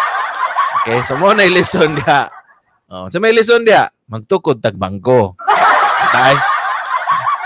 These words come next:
Ang lesson diha, unsa man, Serge? Oh, nawa ma Serge. Asa man ni Serge? So, may lesson diha. Ang lesson diha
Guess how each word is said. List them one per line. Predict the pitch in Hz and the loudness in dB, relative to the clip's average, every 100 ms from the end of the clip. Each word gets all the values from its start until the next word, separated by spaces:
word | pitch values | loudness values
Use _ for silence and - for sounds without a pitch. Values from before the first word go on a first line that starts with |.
| - - - - - - - 117 | -10 -10 -12 -12 -12 -12 -10 -8
Ang | 120 | -6
lesson | 147 214 - 220 | 0 0 2 0
diha, | 202 196 190 175 | 4 4 6 4
unsa | 185 | 4
man, | 208 147 | 2 2
Serge? | 175 147 110 - | 2 0 0 -6
Oh, | 127 | -8
nawa | 98 110 156 147 | -6 -2 0 -2
ma | 123 | -6
Serge. | - 107 120 127 101 - 120 | -10 -4 -4 -4 -10 -16 -12
Asa | 139 131 | -8 -8
man | 104 | -10
ni | 98 | -10
Serge? | 101 - - - - - 784 - 784 - 784 - - - - 1047 - 1077 1077 1077 - - - - - - - - - | -2 0 2 2 0 0 0 -2 -2 -2 -2 -4 -4 -6 -8 -8 -4 -4 -2 -4 -6 -10 -10 -10 -10 -12 -10 -12 -12
So, | - | -10
may | 120 147 | -4 0
lesson | 165 196 | 0 2
diha. | 214 226 143 - _ _ | 4 4 4 -2 _ _
Ang | _ 113 | _ -8
lesson | 151 220 214 180 | -2 -2 -2 -2
diha | 160 | 2